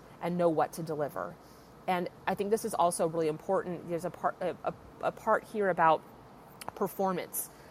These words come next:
Um, and we talked a lot, we've talked a lot in this group about one-on-ones and the structure of one-on-ones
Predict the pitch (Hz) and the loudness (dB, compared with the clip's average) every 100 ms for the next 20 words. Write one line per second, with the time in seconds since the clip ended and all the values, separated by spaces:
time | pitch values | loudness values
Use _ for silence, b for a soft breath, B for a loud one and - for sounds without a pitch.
0 | B 190 180 170 165 - 185 180 185 202 | B 0 2 2 -4 -4 -2 -2 -2 0
1 | 190 196 175 180 180 185 202 185 175 175 | 0 0 4 4 4 0 -2 0 6 6
2 | 170 165 - 170 156 156 151 165 165 160 | 6 -6 -6 -6 -2 2 2 0 -4 -2
3 | 160 170 165 165 165 156 190 - - 165 | 0 0 0 -4 -6 -6 -6 -6 -4 -2
4 | 160 156 151 160 160 | -2 -4 -4 -6 -8